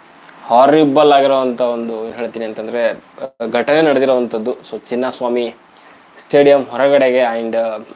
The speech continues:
so ಎಲ್ಲೆಲ್ಲಿ ಸಂಭ್ರಮಾಚರಣೆ ನಡೀತಾ ಇದೆ, so ಅಲ್ಲಿ ಸಿಕ್ಕಾಪಟ್ಟೆ ಒಂದು ಹಾರಿಬಲ್ ಇದೆ. And ಏನೇನು ಮಾಡ್ಬೇಕು ಅಂತ ಅನ್ಕೊಂಡಿದ್ರು, so ಒಂದ್ ರೀತಿನಲ್ಲಿ ಬೇಜಾರಾಗುವಂಥ ಸಂಗತಿ. ಈ ಕಪ್ ಏನ್ ಗೆದ್ದಿದ್ರು ಹದಿನೆಂಟು ವರ್ಷ ಆದ್ಮೇಲೆ,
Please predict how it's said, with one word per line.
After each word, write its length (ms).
so 100
ಎಲ್ಲೆಲ್ಲಿ 340
ಸಂಭ್ರಮಾಚರಣೆ 800
ನಡೀತಾ 280
ಇದೆ, 260
so 100
ಅಲ್ಲಿ 320
ಸಿಕ್ಕಾಪಟ್ಟೆ 400
ಒಂದು 160
ಹಾರಿಬಲ್ 400
ಇದೆ. 120
And 320
ಏನೇನು 500
ಮಾಡ್ಬೇಕು 460
ಅಂತ 180
ಅನ್ಕೊಂಡಿದ್ರು, 720
so 440
ಒಂದ್ 140
ರೀತಿನಲ್ಲಿ 600
ಬೇಜಾರಾಗುವಂಥ 680
ಸಂಗತಿ. 460
ಈ 380
ಕಪ್ 300
ಏನ್ 100
ಗೆದ್ದಿದ್ರು 320
ಹದಿನೆಂಟು 320
ವರ್ಷ 160
ಆದ್ಮೇಲೆ, 600